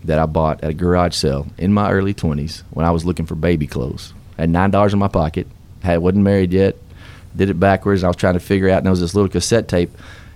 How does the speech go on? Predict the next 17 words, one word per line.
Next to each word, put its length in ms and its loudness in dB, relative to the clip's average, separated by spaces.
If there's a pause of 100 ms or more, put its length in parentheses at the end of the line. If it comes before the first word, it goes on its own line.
(140)
I 100 -4
bought 320 0
the 200 2 (540)
baby 220 4
clothes 240 4
for 80 -6
five 280 4
dollars, 320 4
and 80 2
they 100 -2
threw 240 2
in 80 2
a 60 0
couple 260 0
of 60 0
cassette 360 2
tapes, 440 2